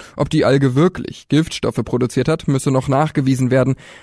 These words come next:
sagte ein Gewässerökologe der Nachrichtenagentur D P A. Der Fachmann glaubt aber nicht an einen Unfall. Auch die Brandenburger Landesregierung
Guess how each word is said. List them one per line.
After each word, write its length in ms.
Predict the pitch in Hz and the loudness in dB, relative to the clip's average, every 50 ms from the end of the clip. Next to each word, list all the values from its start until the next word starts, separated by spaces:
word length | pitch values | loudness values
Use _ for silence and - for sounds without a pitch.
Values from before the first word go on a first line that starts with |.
| - - | -10 -6
sagte 480 | 127 131 139 143 151 - - 147 135 | -4 -2 0 -2 -2 -2 -2 -2 -2
ein 240 | - 127 123 123 127 | 0 -2 -2 -2 0
Gewässerökologe 960 | 117 131 123 131 135 156 - 175 156 82 113 127 - 127 123 123 123 123 127 | 0 -2 0 0 -2 0 0 0 0 0 0 0 0 2 2 2 2 2 0
der 120 | 120 123 120 | 0 0 2
Nachrichtenagentur 840 | 117 113 120 131 151 135 - - 120 90 113 110 120 113 - 120 117 | 2 0 -2 -2 -2 -4 -4 -4 -6 -4 -2 -2 -4 -2 -2 -2 -2
D 160 | 107 120 113 - | 0 -2 -2 -2
P 180 | - 131 98 | -2 -2 -2
A. 200 | 104 123 110 - - _ - | -2 -2 -4 -6 -12 _ -2
Der 180 | - 131 127 135 | 0 0 0 0
Fachmann 560 | - - 180 202 - - 160 131 127 123 127 | -2 -2 -4 -4 -4 -2 -2 -2 0 -2 -2
glaubt 400 | 117 127 117 175 220 - - - | -2 -2 -2 -2 -4 -4 -4 -2
aber 280 | 120 123 127 151 185 - - | -2 0 0 0 -2 -2 -2
nicht 320 | 127 123 123 - - - | -2 -2 -2 -4 -6 -6
an 120 | 123 120 | -4 -2
einen 220 | 120 127 131 156 170 | 0 0 0 0 0
Unfall. 440 | - - 127 113 104 - - - - _ _ _ _ _ - | 0 0 0 0 -2 -6 -12 -18 -18 _ _ _ _ _ -4
Auch 220 | - 170 190 - - | -2 -2 -2 -2 -2
die 180 | - 196 190 | -2 0 0
Brandenburger 560 | 175 - 151 156 165 - 156 147 156 156 170 160 | 0 0 -2 -2 0 0 0 0 0 2 2 2
Landesregierung 960 | 135 120 123 127 123 120 - - - 87 - 64 69 - - - - - | 4 4 4 4 2 2 0 -2 -8 -10 -8 -6 -8 -8 -8 -10 -14 -14